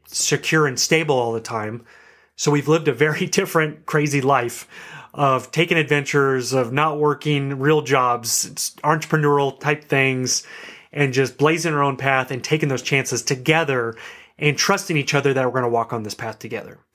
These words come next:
So again, it, those shared value piece also creates trust because you know the values that you're each coming from and leading from, uh, in your relationship.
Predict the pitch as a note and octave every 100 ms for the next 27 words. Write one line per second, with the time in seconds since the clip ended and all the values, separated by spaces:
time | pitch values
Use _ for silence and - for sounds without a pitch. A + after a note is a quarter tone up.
0 | - - - - D#3+ F3+ D#3+ D3 D3 C3
1 | - F3+ C3 D3+ G3+ D#3+ - C3+ C3 -
2 | E3 D#3+ D#3 C3+ - - G3 G#3 - -
3 | A2+ - - - - - - D3 C#3 C3+
4 | C3+ D3 D#3 B2 C3 C3 B2+ A#2 B2 B2+
5 | C3 B2 C#3+ - - C#3+ C3+ B2 B2+ A#2+
6 | A2+ A#2 C3 B2+ A2+ B2 A#2 A2+ - -
7 | - - B2 A#2 A#2 - D#3 C#3+ C3 B2
8 | A2+ A2 - G#2+ - -